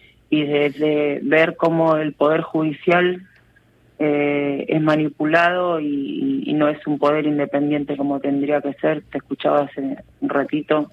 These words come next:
lo que decías, ¿no? Eh, a, a nuestros pibes de los barrios también les,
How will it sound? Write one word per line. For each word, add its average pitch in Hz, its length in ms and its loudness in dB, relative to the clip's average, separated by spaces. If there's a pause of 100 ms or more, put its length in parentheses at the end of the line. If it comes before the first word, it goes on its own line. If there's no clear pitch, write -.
lo 139 140 -2
que 143 80 -2
decías, 143 420 -2
¿no? 156 260 -2 (800)
Eh, 139 400 0 (920)
a, - 320 0
a 147 40 4
nuestros 151 340 0
pibes 175 220 4
de 170 40 2
los 151 140 0
barrios 165 320 2
también 156 400 2
les, 147 140 -4